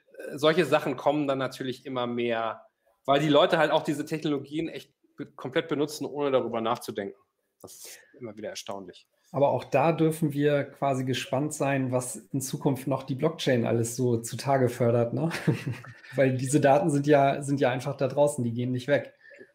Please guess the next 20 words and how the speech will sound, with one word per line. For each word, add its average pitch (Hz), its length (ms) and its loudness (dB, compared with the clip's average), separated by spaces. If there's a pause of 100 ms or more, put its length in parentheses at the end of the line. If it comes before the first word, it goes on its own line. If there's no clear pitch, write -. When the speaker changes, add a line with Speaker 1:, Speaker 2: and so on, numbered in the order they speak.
(400)
Speaker 1:
Genau, 180 720 6
und 151 180 2
es - 120 -6
ist - 220 -8
ja, 170 420 2
äh, 143 220 -8
wie 170 140 -10
wir 165 260 -2
aus - 140 -12
der 147 100 -6
Vergangenheit 160 720 -4
auch 147 140 -6
schon 147 300 -8
in 135 160 -10
anderen, 180 640 0
äh, 139 140 -10
Kontexten 156 680 -6
häufig 165 360 0
wissen, 175 480 -4 (500)
ähm, 123 580 -4